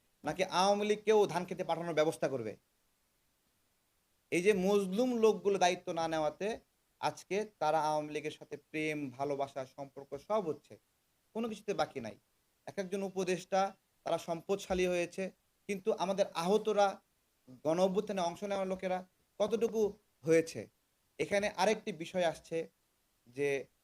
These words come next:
চরমনায়ের হুজুর, সে বরিশালে মেয়র হতে চায়,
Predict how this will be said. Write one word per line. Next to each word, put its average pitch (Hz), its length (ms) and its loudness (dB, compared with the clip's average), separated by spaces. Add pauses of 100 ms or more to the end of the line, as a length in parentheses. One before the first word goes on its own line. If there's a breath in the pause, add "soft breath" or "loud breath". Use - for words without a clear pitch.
চরমনায়ের 180 520 0
হুজুর, 165 360 -2 (600)
সে 170 220 -4 (220)
বরিশালে 165 520 -2 (380)
মেয়র 185 280 4
হতে 170 220 0
চায়, 107 240 -8